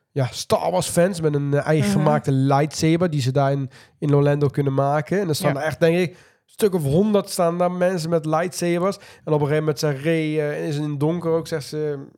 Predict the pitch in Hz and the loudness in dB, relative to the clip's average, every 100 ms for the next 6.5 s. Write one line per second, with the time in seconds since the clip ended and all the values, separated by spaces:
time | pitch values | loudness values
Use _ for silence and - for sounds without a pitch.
0 | _ 143 139 135 170 - 175 156 151 - | _ -16 -6 -2 -2 -2 -8 -8 -10 -4
1 | 175 165 151 156 143 131 151 147 151 175 | -2 0 -2 -4 -6 -4 -2 -2 -4 -2
2 | 170 160 143 160 151 147 151 175 - 175 | -2 -2 -4 -6 -4 -2 -2 -4 -4 -6
3 | 165 160 165 170 - 175 180 160 - 151 | -4 0 0 0 0 0 0 -4 -8 -4
4 | 143 170 226 _ 226 208 208 226 147 147 | 0 0 -2 _ -6 -4 -4 0 2 2
5 | 165 151 165 175 180 175 180 175 175 160 | 2 2 2 0 0 0 2 4 2 2
6 | 160 160 156 147 | -2 -4 -4 -4